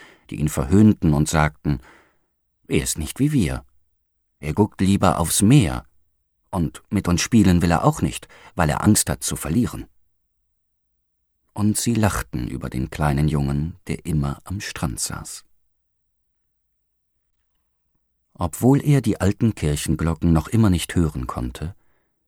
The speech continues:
lernte er doch jeden Morgen etwas Neues dazu. Zuerst entdeckte er,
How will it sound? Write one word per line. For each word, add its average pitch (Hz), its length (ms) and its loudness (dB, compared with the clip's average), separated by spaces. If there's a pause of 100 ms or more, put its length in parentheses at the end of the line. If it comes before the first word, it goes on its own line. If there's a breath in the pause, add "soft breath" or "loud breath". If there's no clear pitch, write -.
(120)
lernte 90 340 2
er 127 140 -4
doch 123 200 -6
jeden 123 340 0
Morgen 80 540 -2
etwas - 380 -8
Neues 73 380 -2
dazu. - 460 -12 (1700)
Zuerst - 520 -6
entdeckte 76 440 -4
er, 78 360 -4